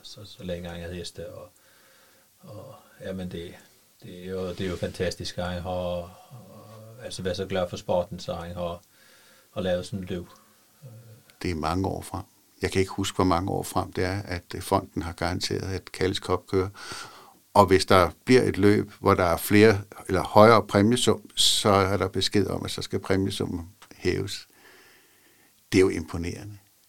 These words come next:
Speaker 1: Ja, men det, det, det, det, det er fantastisk, at han har fået lavet sådan et løb, så,
Speaker 2: Ja.
Speaker 1: som, som kan blive ved i flere år, ja.
Speaker 2: Ja.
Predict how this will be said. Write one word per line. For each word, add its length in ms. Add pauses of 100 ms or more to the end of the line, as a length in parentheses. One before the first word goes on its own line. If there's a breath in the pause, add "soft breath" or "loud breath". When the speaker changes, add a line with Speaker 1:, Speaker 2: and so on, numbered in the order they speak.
Speaker 1:
Ja, 120
men 120
det, 260
det, 380
det, 300
det, 400
det 80
er 60
fantastisk, 600
at 100
han 140
har 220
fået 100
lavet 200
sådan 140
et 60
løb, 180
så, 140 (680 soft breath)
Speaker 2:
Ja. 80
Speaker 1:
som, 160
som 220
kan 140
blive 160
ved 220
i 100
flere 240
år, 200
ja. 80 (420)
Speaker 2:
Ja. 60